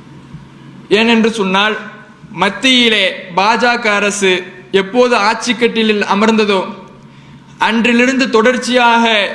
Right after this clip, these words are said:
சிறுபான்மையினர்களுக்கு எதிராக கடும் தாக்குதல் நடத்தப்பட்டு கொண்டிருக்கின்றது. எந்த அளவிற்கென்றால், மக்கள்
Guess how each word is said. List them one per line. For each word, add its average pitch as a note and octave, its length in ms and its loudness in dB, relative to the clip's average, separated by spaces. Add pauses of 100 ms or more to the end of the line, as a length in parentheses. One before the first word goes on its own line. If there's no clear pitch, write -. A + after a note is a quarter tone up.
(140)
சிறுபான்மையினர்களுக்கு A3+ 1120 0
எதிராக G#3+ 680 2
கடும் G#3 480 -2
தாக்குதல் A#3+ 560 0
நடத்தப்பட்டு G3+ 560 -2
கொண்டிருக்கின்றது. G3 720 -2 (1500)
எந்த A3+ 280 2
அளவிற்கென்றால், A#3 760 0 (680)
மக்கள் A#3 840 0